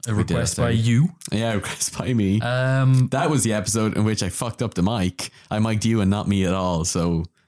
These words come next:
Speaker 2: I just sound all echoey and like I'm the other side of the room in that one, so apologies for that.
Speaker 1: Let's hope you haven't done that with this
Speaker 2: I
Speaker 1: one.
Speaker 2: might have done it now. It's my first time using this goddamn thing.
Speaker 1: Um,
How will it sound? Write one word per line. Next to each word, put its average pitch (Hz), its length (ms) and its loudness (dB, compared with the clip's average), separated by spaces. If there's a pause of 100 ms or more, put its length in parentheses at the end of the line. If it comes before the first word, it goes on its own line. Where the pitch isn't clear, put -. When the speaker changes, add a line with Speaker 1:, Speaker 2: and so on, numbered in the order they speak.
(220)
Speaker 2:
I 95 60 -2
just 95 160 -2
sound 90 200 -2
all 85 100 -2
echoey 85 440 -2
and 82 220 0
like 82 180 -4
I'm 85 120 0
the 85 100 0
other 82 120 0
side 85 220 -2
of 82 80 -2
the 85 80 -2
room 85 220 2
in 82 80 0
that 80 160 -4
one, 85 220 -4
so 90 140 -6
apologies 85 460 -2
for - 120 -6
that. 80 180 -4 (180)
Speaker 1:
Let's 113 140 -2
hope 107 160 -2
you 98 60 -2
haven't 98 180 -2
done 98 120 0
that 101 140 -2
with 101 120 -6
this 110 100 -2
Speaker 2:
I 107 120 -2
Speaker 1:
one. 107 80 2
Speaker 2:
might 135 200 2
have 147 100 4
done 117 140 0
it 101 60 2
now. 117 100 2
It's 123 100 0
my 98 120 0
first 117 200 -4
time 113 160 0
using 120 220 4
this 85 140 0
goddamn 85 340 -4
thing. 87 240 -2 (260)
Speaker 1:
Um, 139 760 4